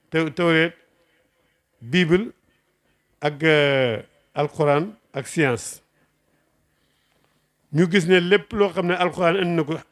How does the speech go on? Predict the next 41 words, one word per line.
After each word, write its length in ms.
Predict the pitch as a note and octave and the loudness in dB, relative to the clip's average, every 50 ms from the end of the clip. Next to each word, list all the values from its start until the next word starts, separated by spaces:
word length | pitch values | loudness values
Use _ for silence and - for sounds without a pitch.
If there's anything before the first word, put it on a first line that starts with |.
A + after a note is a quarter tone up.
| _ _ _ _ _ _ _ - | _ _ _ _ _ _ _ -4
li 100 | D3 F3+ | 0 0
nga 100 | G3+ F#3+ | 0 0
xam 180 | - F3 F#3 F3+ | 0 -2 0 0
ne 80 | F3+ E3 | 0 0
docteur 400 | D3 F3+ E3+ - - F3 E3 D#3 | 0 -2 -2 -2 0 0 0 2
yu 60 | D#3 | 0
médecine 340 | D#3+ E3+ - - D#3+ D3+ D#3 | 0 -2 -4 -4 -6 -4 -2
ñu 80 | D#3+ E3 | -2 -2
ngi 60 | D3+ | -2
koy 160 | - E3+ D#3+ | -2 -2 0
door 160 | E3 E3 D#3+ | 0 0 0
a 40 | D3 | 0
trouvé, 380 | - - E3 D3+ C3+ A#2+ G2 - _ _ _ _ _ _ _ _ _ _ _ _ _ _ _ _ _ | -2 -2 -2 0 0 -2 -2 -6 _ _ _ _ _ _ _ _ _ _ _ _ _ _ _ _ _
soo 220 | - - D#3 D#3 | -12 -8 -6 -4
seetee 380 | - - E3+ D#3+ C3 C#3+ C#3+ D3+ D#3 | -2 0 0 0 2 0 0 0 0
al-, 140 | D3 C#3+ - _ - | -2 -4 -6 _ -16
al-, 260 | D#3 D#3 E3 E3 C#3+ - E3+ D#3+ D#3+ | -12 -8 -8 -8 -8 -8 -8 -4 -2
alxuraan 460 | D#3 D3+ - - D3 C#3 C3+ C3 C3+ | -2 -4 -2 -2 -2 -2 -2 -2 -4
dëgg 140 | C#3+ C#3+ - | -8 -6 -6
wéral 520 | - C#3 C#3 D3 D3+ D3+ D3 C#3+ C#3 B2 | -4 -4 -4 -4 0 2 2 2 2 0
na 120 | A#2+ A#2 A2 | -4 -6 -8
ko. 80 | - _ _ _ _ _ _ _ _ _ _ _ _ _ _ _ _ _ _ _ _ _ _ _ _ _ _ _ _ - | -8 _ _ _ _ _ _ _ _ _ _ _ _ _ _ _ _ _ _ _ _ _ _ _ _ _ _ _ _ 0
Waaye 440 | C3 C#3+ D#3 D#3+ E3 F3 G#3 C#4 D#4 - _ _ _ _ _ _ _ _ _ _ _ _ _ _ _ _ - | 2 4 6 6 6 4 2 0 -4 -10 _ _ _ _ _ _ _ _ _ _ _ _ _ _ _ _ -4
ñoom 280 | D3+ E3+ F3+ F3+ F3 | 0 0 0 0 0
seen 200 | - - F3+ F3 E3+ | 0 -2 0 2 2
yos 160 | E3+ E3 B2 B2+ | 2 0 0 -2
yi 80 | E3 E3+ | -4 -4
am 200 | E3+ E3+ E3 D#3+ | -2 -2 -2 0
na, 200 | D#3 D3+ C#3+ - - | -2 -2 -4 -4 -6
am, 160 | D#3 E3 E3+ - | -6 -6 -4 -4
am 120 | E3+ F3 E3+ | -4 -2 0
na 60 | E3 | 0
yu 100 | D#3 D3+ C3+ | 0 0 0
bëri 160 | D#3+ E3 E3 | 0 0 0
yoo 80 | E3 | 0
xam 180 | - C#3+ C#3+ C#3+ | 0 -2 -4 -4
ne 40 | C#3+ C3+ | -4 -6
waxu 120 | B2+ B2 - | -8 -10 -10
ci 60 | - | -12
sax, 100 | B2+ A2 B2+ | -14 -14 -12
waxu 240 | C3 B2+ B2 C3 | -12 -10 -10 -10